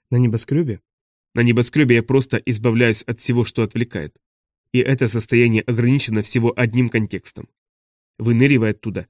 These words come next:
я сохраняю свои цели». Пир повернулся к Кейт, протянул руку и провел пальцами по ее щеке. «Ты ведь тоже можешь сделать так,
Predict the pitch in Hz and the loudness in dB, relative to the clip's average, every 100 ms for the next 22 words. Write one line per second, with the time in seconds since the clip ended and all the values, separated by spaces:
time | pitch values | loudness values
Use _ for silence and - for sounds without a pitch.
0 | _ _ 139 175 131 127 113 104 - 113 | _ _ -4 -2 -2 0 0 -2 -4 -4
1 | 110 - 87 - _ _ _ _ _ _ | -4 -10 -12 -16 _ _ _ _ _ _
2 | _ - 196 151 123 117 107 117 - 160 | _ -4 -2 0 2 0 0 -4 -2 -2
3 | 156 _ _ 123 117 117 110 117 143 104 | -2 _ _ -2 0 0 2 0 -2 -6
4 | - 113 117 131 165 - 117 - 110 110 | -8 -4 0 2 0 -2 -4 -2 -2 -2
5 | 139 123 101 - - - - _ _ _ | 0 0 -2 -8 -12 -14 -20 _ _ _
6 | _ _ _ _ 117 120 - 170 117 127 | _ _ _ _ 2 2 4 4 4 4
7 | 117 110 - 117 - 127 110 101 139 - | 2 0 -4 -10 0 2 2 -2 -4 -6